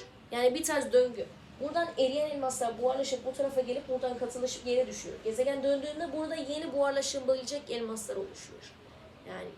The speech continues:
ilginç bir özelliği var. Şimdi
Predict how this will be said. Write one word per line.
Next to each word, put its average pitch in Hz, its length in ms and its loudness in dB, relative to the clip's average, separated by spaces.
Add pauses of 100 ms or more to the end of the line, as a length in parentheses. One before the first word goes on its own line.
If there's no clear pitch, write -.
(180)
ilginç 220 420 -2
bir 214 60 4
özelliği - 600 -2
var. - 180 -16 (800)
Şimdi 302 480 -2